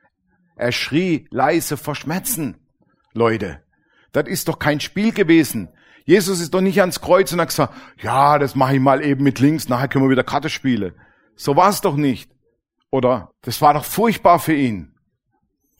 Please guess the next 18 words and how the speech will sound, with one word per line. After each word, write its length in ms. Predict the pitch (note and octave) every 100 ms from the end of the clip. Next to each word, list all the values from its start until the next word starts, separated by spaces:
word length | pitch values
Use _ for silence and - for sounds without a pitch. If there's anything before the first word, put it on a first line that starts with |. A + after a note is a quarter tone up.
| _ _ _ _
Wisst 180 | A#2 -
ihr, 100 | E3
und 140 | D3 - _
manchmal 320 | C3 C3 D#3+
denke 240 | D3+ D#3 C#3
ich 80 | -
so 100 | C#3
bei 140 | C3+
Christen, 380 | - C3 - E3+
die 140 | D3
haben 180 | G#2+ G#2
das 340 | F2+ - - -
irgendwie 320 | B2+ G#2 G2+
vergessen 540 | - G#2+ F3+ - G3
oder 180 | C#3 A#2
die 200 | - G#2+
checken 380 | - D3 - F#3+
nicht, 280 | F#3+ -